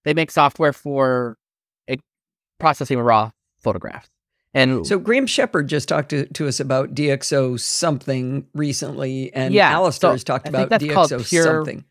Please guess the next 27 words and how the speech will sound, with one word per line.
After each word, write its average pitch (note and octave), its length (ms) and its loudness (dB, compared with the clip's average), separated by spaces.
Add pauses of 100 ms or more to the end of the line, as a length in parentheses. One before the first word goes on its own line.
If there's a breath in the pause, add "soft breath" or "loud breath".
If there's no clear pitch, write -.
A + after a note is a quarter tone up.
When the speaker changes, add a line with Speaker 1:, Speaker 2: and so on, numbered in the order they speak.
(140)
Speaker 1:
I D#3+ 60 -4
think G3+ 440 0
what E3 140 0
he F3 180 2
uses E3+ 220 0
is C#3 140 -4
Pure D3 360 0
Raw, C#3 400 4
I F#3+ 80 -2
think, G#3 320 -2
and C#3+ 140 -2
that C#3 240 0
is, C3+ 180 -4 (880)
that E3 220 4
is D#3+ 260 2
what, D3+ 340 4
that D#3+ 200 2
is D#3 160 0
their D#3 160 0
engine B2 500 0
for, A#2 720 -2
um, A2 400 0
rendering A#2 440 2
raw A2 220 4
files. D3+ 560 2 (560)
Speaker 2:
Okay. D3 300 -4
Speaker 1:
And C3+ 280 -2